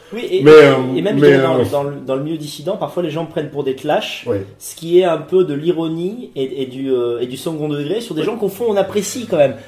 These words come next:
Speaker 1: Là, c'est, les gens me disent,
Speaker 2: Oui.
Speaker 1: Ah oui, mais Soral, c'est quoi ton problème avec Soral ? Il est évident, dois-je le formuler, que j'ai plus de respect pour Soral que pour Manuel Valls.
Speaker 2: Oui.
Speaker 1: Non, mais là, parfois il faut
Speaker 2: Oui.
Speaker 1: formuler les choses, tu sais,
Speaker 2: Oui,
Speaker 1: concrètement.
Speaker 2: parfois,
Speaker 1: Même,
Speaker 2: mais,
Speaker 1: euh,
Speaker 2: mais ça fait partie de la, l'abrutissement des masses
Speaker 1: Oui.
Speaker 2: qui, qui se retrouvent dans tous les milieux,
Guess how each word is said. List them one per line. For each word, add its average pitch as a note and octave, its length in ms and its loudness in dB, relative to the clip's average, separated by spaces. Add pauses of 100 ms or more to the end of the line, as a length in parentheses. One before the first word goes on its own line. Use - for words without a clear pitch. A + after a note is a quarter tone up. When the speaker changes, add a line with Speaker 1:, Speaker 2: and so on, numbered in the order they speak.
(100)
Speaker 1:
Là, E3 80 4
c'est, E3 140 2
les D#3 180 2
gens F3+ 140 2
me F3 80 0
disent, F3 180 -2
Speaker 2:
Oui. D3 100 4
Speaker 1:
Ah D#3 40 4
oui, F3+ 80 2
mais E3+ 80 4
Soral, F#3 400 2
c'est - 80 -14
quoi E3+ 100 -4
ton - 60 -10
problème D3 160 -2
avec A#2+ 80 -6
Soral ? C#3 180 0 (220)
Il A2+ 80 -8
est A#2 160 -10
évident, F3+ 580 0
dois-je D#3 260 -2
le - 60 -6
formuler, B2+ 540 -4 (200)
que C3 80 -8
j'ai B2 100 -2
plus D3 200 -6
de D3 60 2
respect C#3 300 0
pour A2 180 -12
Soral C3+ 400 0
que B2 60 -12
pour A#2+ 140 -6
Manuel C3+ 340 0
Valls. G3+ 260 0 (100)
Speaker 2:
Oui. - 320 -8
Speaker 1:
Non, E3+ 60 2
mais G3+ 220 6
là, G3 60 0
parfois F3+ 220 2
il F#3+ 80 2
faut F#3+ 60 -4
Speaker 2:
Oui. F3+ 100 -4
Speaker 1:
formuler G3+ 400 4
les F#3 140 8
choses, F#3 480 4
tu - 60 -12
sais, C#3 100 0
Speaker 2:
Oui, D#3 60 6
Speaker 1:
concrètement. F3+ 520 2
Speaker 2:
parfois, E3+ 140 2 (100)
Speaker 1:
Même, F3+ 160 4
Speaker 2:
mais, - 80 4
Speaker 1:
euh, C#3+ 220 2 (260)
Speaker 2:
mais C3 60 -6
ça C3 100 -4
fait E3 160 -4
partie D#3 240 -6
de D#3 80 -6
la, E3+ 80 -4 (100)
l'abrutissement B2+ 720 -4
des B2 100 -6
masses E3+ 400 -8
Speaker 1:
Oui. C#3+ 240 0
Speaker 2:
qui, A2+ 260 -10
qui A#2 260 -12
se - 100 -10
retrouvent A#2+ 300 -10
dans A2 100 -6
tous A2 140 -14
les A2+ 80 -12
milieux, A2 420 -10